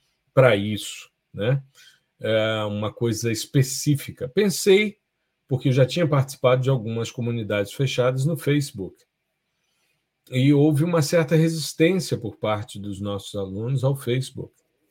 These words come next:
"Não, vamos." E aí sugeriram: "Vamos montar no Discord." Então, a gente tem hoje uma comunidade no Discord, que é a comunidade Geosensor, né? Antigamente era a comunidade do fascinante mundo do sensoriamento remoto. Hoje é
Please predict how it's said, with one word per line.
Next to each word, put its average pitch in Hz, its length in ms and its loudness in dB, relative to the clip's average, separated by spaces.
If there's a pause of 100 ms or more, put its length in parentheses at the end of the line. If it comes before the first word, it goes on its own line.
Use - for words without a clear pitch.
(380)
"Não, 185 320 -2
vamos." 143 480 0 (220)
E 143 80 8
aí 156 100 10
sugeriram: 147 680 4
"Vamos 113 260 -2
montar 147 340 2
no 156 140 -2
Discord." 117 640 -2 (440)
Então, 254 160 0
a 233 60 6
gente 240 260 0
tem 196 200 0
hoje 151 260 2
uma 113 160 -4
comunidade 104 840 -4
no 87 140 -12
Discord, 104 720 -2 (600)
que 110 100 -2
é - 20 4
a 104 60 -2
comunidade 98 640 -4
Geosensor, 98 840 -4 (300)
né? 104 240 -6
Antigamente 131 480 2
era 147 100 4
a 135 40 -2
comunidade 135 600 2
do 127 120 -6
fascinante 127 640 -2
mundo 123 280 -2
do 120 80 -6
sensoriamento 120 720 -4
remoto. 98 420 -8
Hoje 117 200 -2
é 120 140 -4